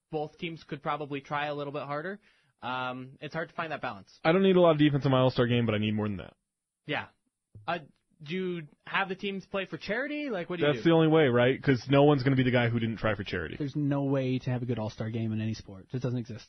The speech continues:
Speaker 3: It can't.
Speaker 2: Right.
Speaker 3: There's
Speaker 2: Yeah.
Speaker 3: too much money now.
Speaker 2: Baseball's
Speaker 3: So,
Speaker 2: the best one, probably,
Speaker 3: and
Speaker 2: right?
Speaker 3: even then, like, everyone hates baseball
Speaker 2: Right,
Speaker 3: because
Speaker 2: exactly.
Speaker 3: you play for the World
Speaker 2: <laughs>
Speaker 3: Series advantage.
Speaker 1: Yeah, don't do that.
Speaker 2: Don't do that for sure.
Speaker 1: But if you did it for charity, maybe people would care. I don't know.
Speaker 2: Yeah.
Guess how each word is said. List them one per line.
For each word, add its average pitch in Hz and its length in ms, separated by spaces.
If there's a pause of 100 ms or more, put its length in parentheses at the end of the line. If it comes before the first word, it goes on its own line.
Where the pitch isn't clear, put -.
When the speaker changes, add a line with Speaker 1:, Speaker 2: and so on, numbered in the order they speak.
Speaker 3:
It - 120
can't. 143 180
Speaker 2:
Right. 131 100
Speaker 3:
There's 135 100
Speaker 2:
Yeah. 127 60
Speaker 3:
too 170 80
much 147 140
money 113 180
now. 104 120
Speaker 2:
Baseball's 143 360
Speaker 3:
So, 147 80
Speaker 2:
the 151 60
best 147 120
one, 165 220 (100)
probably, 165 280 (100)
Speaker 3:
and 147 80
Speaker 2:
right? 143 80
Speaker 3:
even 165 120
then, 170 160
like, 143 140
everyone 151 180
hates 143 160
baseball 151 340
Speaker 2:
Right, 131 120
Speaker 3:
because 143 140
Speaker 2:
exactly. 214 420
Speaker 3:
you 190 60
play 190 60
for 180 120
the 160 100
World 156 500
Speaker 2:
<laughs> - 120
Speaker 3:
Series 170 380
advantage. 190 1080 (600)
Speaker 1:
Yeah, 135 260 (120)
don't 233 260
do 240 140
that. 147 320
Speaker 2:
Don't 160 220
do 165 120
that 120 240
for 110 100
sure. 101 340 (180)
Speaker 1:
But 214 180
if 220 100
you 277 100
did 285 120
it 285 100
for 277 80
charity, 277 420
maybe 226 280
people 233 280
would 220 160
care. 226 380
I 175 100
don't 139 160
know. 107 220 (100)
Speaker 2:
Yeah. 139 200